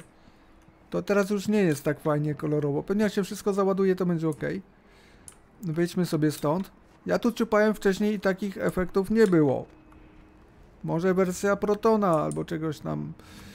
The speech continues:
No ale z tego co widzę, to po prostu tekstury się nie skompilowały przed załadowaniem gry. Co jest błędem, bo powinny się jak najbardziej skompilować, tak? No widzicie, co się dzieje, tak?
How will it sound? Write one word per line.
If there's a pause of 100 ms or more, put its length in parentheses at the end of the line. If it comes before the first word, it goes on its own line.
(360)
No
ale
z
tego
co
widzę,
to
po
prostu
tekstury
się
nie
skompilowały
przed
załadowaniem
gry. (880)
Co
jest
błędem,
bo
powinny
się
jak
najbardziej
skompilować,
tak? (240)
No
widzicie,
co
się
dzieje,
tak?